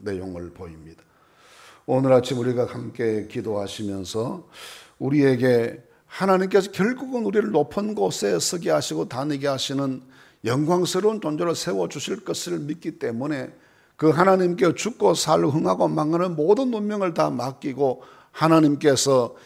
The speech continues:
이 어려운 상실의 시대에도 우리를 회복하게 하십시오, 부흥케 하십시오,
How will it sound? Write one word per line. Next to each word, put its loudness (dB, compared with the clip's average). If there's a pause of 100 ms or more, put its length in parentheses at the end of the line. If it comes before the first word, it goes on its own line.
(180)
이 4
어려운 8
상실의 -2
시대에도 -2
우리를 0 (300)
회복하게 -6
하십시오, -10 (240)
부흥케 -2
하십시오, -8